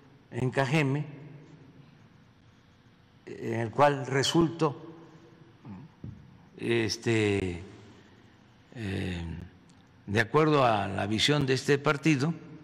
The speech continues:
el responsable. Eh, no sé si usaron la palabra culpable, porque puede ser que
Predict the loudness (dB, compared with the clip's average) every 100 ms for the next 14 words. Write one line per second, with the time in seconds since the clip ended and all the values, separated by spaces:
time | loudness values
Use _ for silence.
0 | -20 -20 -20 -20 -20 -20 -20 _ -4 2
1 | 4 4 4 6 6 6 0 -8 -16 -18
2 | -20 -20 -20 -20 -20 -20 -20 -20 -20 -20
3 | -20 -20 -20 -20 -20 -20 _ -20 -20 _
4 | _ _ _ _ _ _ _ _ -20 _
5 | _ _ _ _ -20 -20 _ _ _ _
6 | _ _ _ -6 -2 0 2 0 -2 -6
7 | -10 -16 -20 -20 -20 -20 -20 _ _ _
8 | 2 4 4 2 2 2 2 2 -2 -2
9 | 0 2 2 -2 -4 -6 -6 -4 0 4
10 | 4 4 -2 -8 -16 -18 -20 -20 -20 -20
11 | -20 -20 -20 -20 -20 -20 -20 -20 -20 -6
12 | -4 0 0 2 4 4 4 2 2 -2
13 | -2